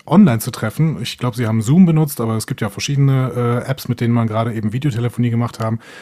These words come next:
Die haben sich alle fünf, äh, der, die haben sich mit fünf Leuten, äh, getroffen, haben sich einen Wein aufgemacht und haben ein bisschen gequatscht. Also sie haben quasi eine Zeit, äh, eine, eine Party in Corona-Zeiten gemacht, die keine Corona-Party ist. Also es geht auch gut,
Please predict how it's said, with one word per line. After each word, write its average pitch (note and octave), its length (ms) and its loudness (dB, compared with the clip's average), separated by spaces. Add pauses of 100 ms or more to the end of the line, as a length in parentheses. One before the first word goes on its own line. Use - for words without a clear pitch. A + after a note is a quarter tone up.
(140)
Die C3 60 -2
haben D3+ 80 4
sich D3+ 200 -2
alle F#3 140 4
fünf, D3+ 400 2 (300)
äh, B2+ 300 2
der, C3+ 220 -2
die C3 100 0
haben D3+ 80 4
sich D3 120 -6
mit C#3 100 2
fünf F#3 200 -2
Leuten, C3+ 460 2
äh, A#2+ 260 -2
getroffen, F3 600 2
haben C#3 120 2
sich B2 280 -8
einen A2 200 0
Wein D3 200 2
aufgemacht C#3+ 480 0
und A2+ 100 0
haben A#2+ 180 0
ein A2 40 -2
bisschen A2+ 220 -4
gequatscht. - 400 -10 (260)
Also E3 140 0
sie D3 120 4
haben C#3 220 2
quasi B2+ 340 0
eine G#2+ 220 -2
Zeit, - 460 -2
äh, C#3 100 -6 (160)
eine, B2 260 -2
eine A#2+ 180 -4
Party D#3+ 640 -2 (120)
in C3 260 2
Corona-Zeiten B2+ 720 0
gemacht, A#2 300 0 (220)
die D3 40 2
keine G3+ 220 4
Corona-Party F#3+ 640 2
ist. - 240 -14 (280)
Also C3 200 0
es B2 120 -4
geht D#3 240 2
auch B2+ 200 0
gut, - 320 0